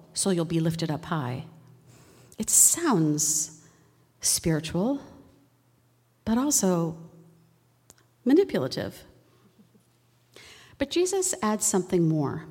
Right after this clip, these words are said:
He turned to the host and he said, "When you give a party, don't invite the people to whom you are already connected, your friends and your relatives. Don't invite your rich neighbors, who will honor you with a return invitation.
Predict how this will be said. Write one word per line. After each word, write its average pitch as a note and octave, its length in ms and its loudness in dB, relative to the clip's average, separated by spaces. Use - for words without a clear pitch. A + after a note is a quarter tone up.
He D#4 140 -4
turned G4 260 6
to D#4 80 0
the A3 100 2
host G#3+ 380 0
and F#3 140 4
he F3+ 60 6
said, F3 520 0
"When F#4 180 4
you E4 120 4
give F#3+ 440 4
a - 140 -4
party, C#3+ 540 -6
don't G#4 280 4
invite F#3 400 4
the E3 80 -2
people D3+ 600 -4
to G3+ 100 -4
whom G#3 160 6
you F#3 140 4
are - 120 -2
already E3 320 0
connected, E3 680 -4
your F#3 120 -2
friends F3+ 520 2
and F3 100 4
your E3 120 2
relatives. D#3 640 -2
Don't D#4+ 220 6
invite G#3+ 420 2
your E3+ 120 0
rich C#3 280 -4
neighbors, C3+ 500 -6
who A#3 120 0
will F#3+ 200 2
honor G#3+ 260 4
you D3 240 0
with E3 240 -4
a E3 60 0
return E3 600 2
invitation. C#3 640 -8